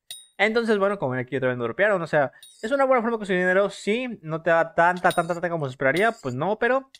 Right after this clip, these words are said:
para alguna persona nueva, nueve mil coins puede significar bastante. Y pues conseguir cien K coins es como matar a algunos goblins. O sea, ahorita conseguí nueve mil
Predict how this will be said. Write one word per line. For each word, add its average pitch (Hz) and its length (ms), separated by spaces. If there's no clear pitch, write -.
para 139 260
alguna 160 320
persona 170 260
nueva, 156 360
nueve 165 200
mil 147 200
coins 175 320
puede 139 220
significar 135 420
bastante. 127 540
Y 131 200
pues - 180
conseguir 131 440
cien 147 200
K 143 220
coins 156 420
es 135 160
como 151 240
matar 135 320
a - 20
algunos 135 280
goblins. 120 260
O - 40
sea, 117 100
ahorita 135 200
conseguí 143 440
nueve 139 240
mil 190 320